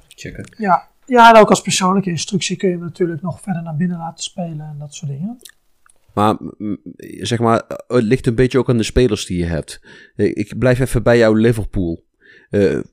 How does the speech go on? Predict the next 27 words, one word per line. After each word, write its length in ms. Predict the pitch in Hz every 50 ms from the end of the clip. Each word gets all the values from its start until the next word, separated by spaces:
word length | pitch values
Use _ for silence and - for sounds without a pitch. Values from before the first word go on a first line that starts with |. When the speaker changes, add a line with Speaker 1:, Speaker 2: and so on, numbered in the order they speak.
| _ _ _ _ _ _ _
Speaker 3:
Mané 540 | - 104 104 107 107 110 123 135 127 123 131
was 140 | 120 110 104
een 80 | 113 98
super 400 | - - - 165 - - 156 -
explosieve 640 | - 127 - - - 131 127 110 - 127 127 113 113
speler 720 | - - - 123 123 123 110 95 90 92 113 123 - - _ _ _ _ _ _ _ _ _ _ _ _ _ _
en 280 | _ 107 107 107 101 -
heel 400 | - - 76 - 110 113 127 143
erg 160 | 143 127 110 104
doelgericht. 800 | 120 127 120 107 98 104 98 95 95 85 80 - - - - _ _ _ _ _ _ _ _ _ _ _ _ _ _
Zonder 280 | _ - 127 120 110 113
dat 140 | 113 104 -
hij 100 | 110 101
super 300 | - - 107 - 101 98
egoïstisch 640 | - 110 101 101 104 104 104 98 - - 92 - -
was. 320 | - 69 62 - - - - - - - - -
Dus 180 | - 117 -
die 140 | - 139 127
kon 180 | - 151 143 135
je 80 | 131
prima 340 | 120 - - 165 170 160 127
als 180 | 95 110 127 -
inside 380 | - 123 127 117 - 120 113
forward 440 | - - - 151 143 117 101 101 -
erbij 300 | 101 82 - 87 85 87
hebben. 440 | 85 87 80 76 80 80 80 - - _
Want 380 | _ - 107 104 - _ -